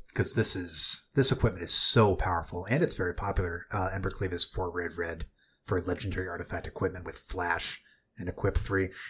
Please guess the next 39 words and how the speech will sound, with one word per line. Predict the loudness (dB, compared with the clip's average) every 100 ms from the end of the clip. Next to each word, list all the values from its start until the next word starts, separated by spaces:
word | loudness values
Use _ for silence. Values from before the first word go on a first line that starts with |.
| -2
The | 2
spell | 4 6
costs | 6 4
one | 2 0 2
less | 2 2
to |
cast | -2 0 0 -2
for | -4
each | -6
attacking | -2 0 0 -4 -8
creature | -8 -8 -6
you | -6
control. | -4 -2 0 0 0 -6 _ _ _
Mike, | -4 -2 -2
I |
think | -4 -4 -6
we're |
gonna | -6 -6
be | -2 0
able | 0
to |
find | -4 -6 -4
a | -6
discount | 0 2 2 0 -6
on | -2
this | 0 0
thing. | -2 -6 -10 -16 -20 -20 -20 -20 _
When | -2 2 2
Embercleave | 2 0 2 2 2 2 0
enters | -4 -2 -2
the | 0
battlefield, | 0 0 0 -2
attach | -2 -4 -4 -4
it | -6
to | -6
target | -4 -6 -8
creature | -2 -2 0
you | -2
control, | 0 -2 2 2 2 0